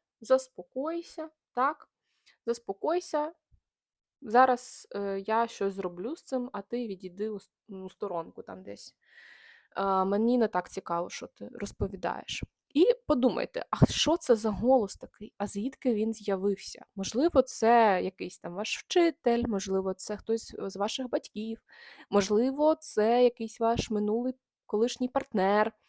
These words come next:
От подумайте про це. Хвилинка контакту з собою, тілесна усвідомленість. А, сором, він впливає на нашу фізіологію, так, на наше тіло. Тому ми повинні звертати увагу ще на наше тіло.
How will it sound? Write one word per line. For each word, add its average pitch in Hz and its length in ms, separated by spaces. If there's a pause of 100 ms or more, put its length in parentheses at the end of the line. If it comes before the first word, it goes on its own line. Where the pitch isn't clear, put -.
(340)
От 214 160
подумайте 220 520
про - 160
це. - 240 (1040)
Хвилинка 262 520
контакту 240 640
з - 40
собою, 202 600
тілесна 233 500
усвідомленість. 196 1040 (1200)
А, 202 320
сором, 359 480
він 302 100
впливає 262 540
на 247 100
нашу 254 300
фізіологію, 214 840
так, - 300
на 202 80
наше 233 320
тіло. - 520
Тому 285 440
ми 269 280
повинні 214 480
звертати 196 560
увагу 247 500
ще 247 280
на 240 140
наше 202 400
тіло. 190 520